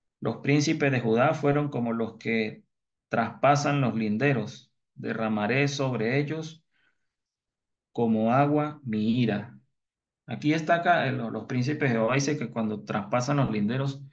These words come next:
este, pudiéramos pensar,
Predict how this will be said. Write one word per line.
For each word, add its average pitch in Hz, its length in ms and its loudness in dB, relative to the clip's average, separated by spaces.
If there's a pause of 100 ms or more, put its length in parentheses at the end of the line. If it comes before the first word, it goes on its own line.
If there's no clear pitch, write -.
(880)
este, 110 500 -6
pudiéramos 117 1040 2 (1500)
pensar, 110 800 0